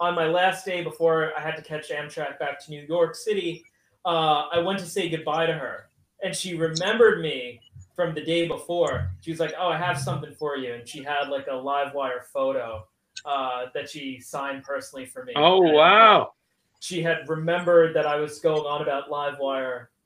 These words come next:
Speaker 1: uh, from the day before. And, uh, you know, I had my gla-, you know, I, I wear glasses, uh, and so, like, I had my glasses, my Superman shirt on, so I was kind of recognizable, I guess, enough too.
Speaker 2: Yeah.
Speaker 1: And she was like, "If that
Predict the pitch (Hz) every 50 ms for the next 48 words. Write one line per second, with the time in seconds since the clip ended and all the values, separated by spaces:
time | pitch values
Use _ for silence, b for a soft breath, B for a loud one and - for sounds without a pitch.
0 | - 135 135 131 127 123 - - 139 139 131 131 143 139 135 143 - - - 139
1 | 139 135 127 120 - _ _ _ _ _ _ _ _ _ _ _ _ _ _ _
2 | _ _ - 160 156 139 135 135 131 131 135 131 131 131 - 139 135 131 123 123
3 | 120 104 - _ _ _ 180 165 165 156 135 - - - 165 156 156 151 151 143
4 | 135 139 151 147 165 165 170 156 156 143 139 131 131 - - 165 175 - - -
5 | 185 190 208 185 190 196 180 175 214 240 233 208 147 180 185 190 190 196 190 -
6 | 165 147 135 131 131 - - - - - - 139 139 135 127 127 131 - - _
7 | _ _ _ _ - 147 156 160 - - 165 151 151 143 151 156 160 165 160 151
8 | 151 143 139 135 170 175 170 165 - - 156 151 139 131 - - 165 165 160 147
9 | 147 147 - 160 151 147 143 143 143 - - 143 139 143 139 - - _ _ _
10 | _ _ _ _ _ _ _ _ _ _ _ _ _ - 175 233 285 285 - 254
11 | 247 233 - 214 185 202 208 240 247 240 233 214 196 180 180 - 190 - - -
12 | 208 202 190 - - - 151 143 175 180 170 160 151 139 123 - 190 175 156 151
13 | 165 170 - - - - - 214 165 - - _ _ - 202 220 - - -